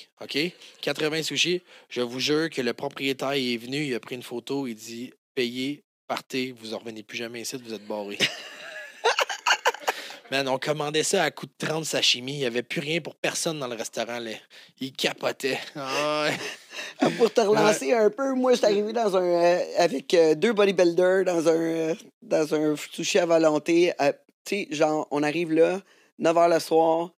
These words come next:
Speaker 2: ça ferme à dix.
Speaker 1: Ok, ouais.
Speaker 2: Ils nous amènent le, le menu. « Ouais, on va prendre trois fois ça, pas de végétarien. »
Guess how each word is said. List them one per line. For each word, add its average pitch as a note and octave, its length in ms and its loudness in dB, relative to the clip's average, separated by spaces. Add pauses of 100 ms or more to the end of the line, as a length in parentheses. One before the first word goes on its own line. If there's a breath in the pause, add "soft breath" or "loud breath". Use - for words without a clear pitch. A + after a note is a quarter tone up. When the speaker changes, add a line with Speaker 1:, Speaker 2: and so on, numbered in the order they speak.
Speaker 2:
ça - 160 -12
ferme D3+ 200 4
à D3+ 80 2
dix. D3+ 540 -6 (220)
Speaker 1:
Ok, F2+ 240 -16
ouais. G2 80 -14 (800 loud breath)
Speaker 2:
Ils C#3+ 100 -6
nous D3 80 2
amènent E3 320 2
le, E3 400 -4 (640)
le D3+ 160 2
menu. « D#3+ 520 0 (240)
Ouais, G#3 260 2
on F3 40 0
va D#3+ 120 2
prendre F3+ 280 -2
trois F3+ 340 4
fois D#3 260 -2
ça, F3+ 360 -4 (680)
pas E3+ 100 2
de C#3 100 -4
végétarien. » C#3 580 -2